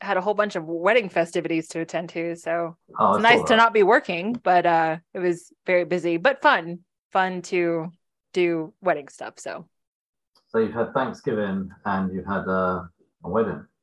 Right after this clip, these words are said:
Speaker 1: Yeah, it's been a really busy two weeks, and I am very glad that everyone has left town and I am back to, like, my normal routine. It was very difficult to, uh, do all of that entertaining so close together,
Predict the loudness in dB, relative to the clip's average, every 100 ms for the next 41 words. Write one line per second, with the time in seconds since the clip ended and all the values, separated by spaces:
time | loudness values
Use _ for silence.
0 | _ -2 2 2 0 -12 -4 -2 -2 0
1 | 2 2 0 -2 -2 -2 0 -2 -6 -20
2 | -6 -2 0 0 -2 -4 -4 -2 2 4
3 | 6 4 2 2 4 4 4 2 -2 2
4 | 2 2 0 4 6 4 0 -4 -4 -4
5 | -6 -12 _ -2 0 2 0 -6 2 2
6 | 2 -2 0 2 2 0 -2 0 0 0
7 | -4 -6 -4 -6 -6 -10 _ _ _ _
8 | -10 -8 -8 -10 -16 _ _ 2 6 6
9 | 4 2 0 0 0 -2 -4 -20 -6 -2
10 | 0 -2 -4 -10 _ _ 0 2 4 0
11 | -4 -8 -8 -2 2 4 4 2 0 0
12 | -4 -6 -6 -8 -8 -6 -6 -4 -4 -4
13 | -4 -2 -4